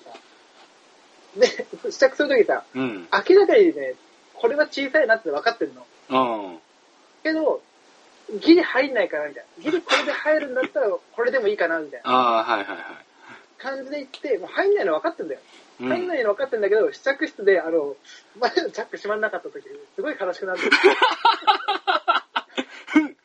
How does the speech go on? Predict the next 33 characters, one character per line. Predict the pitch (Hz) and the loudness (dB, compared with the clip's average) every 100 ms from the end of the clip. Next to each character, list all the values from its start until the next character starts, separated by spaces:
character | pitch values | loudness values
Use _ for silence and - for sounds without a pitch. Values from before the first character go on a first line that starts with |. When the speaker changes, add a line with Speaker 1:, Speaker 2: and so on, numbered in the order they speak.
| - - | -20 0
Speaker 2:
ふ | 320 | 4
ん、 | 359 339 | 4 0
う | |
ー | - - 403 403 349 | -12 -2 0 0 -2
ん | 320 | -6
っ | |
て。 | - - 185 - | -10 -14 -10 0
上 | 160 | 0
が | 139 139 | 0 -4
ら | 151 | -6
ね | 151 | -8
え | |
っ | 160 | -10
て。 | - - - _ 175 - 381 - | -12 -20 -20 _ -20 -20 -18 -10
Speaker 1:
上 | 196 | -8
が | - 214 | -6 -8
ら | |
ね | 202 | -8
え | 208 | -10
っ | |
て | 202 156 | -12 -14
な | |
る | 139 | -16
と。 | 135 127 _ - - _ _ _ | -16 -18 _ -20 -20 _ _ _
分 | 247 254 | -8 -4
か | 254 | -4
っ | |
て | - | -2
ん | 202 | -4
だ | 175 | -2
け | |
ど | 156 | -4
さ、 | 143 135 | -8 -16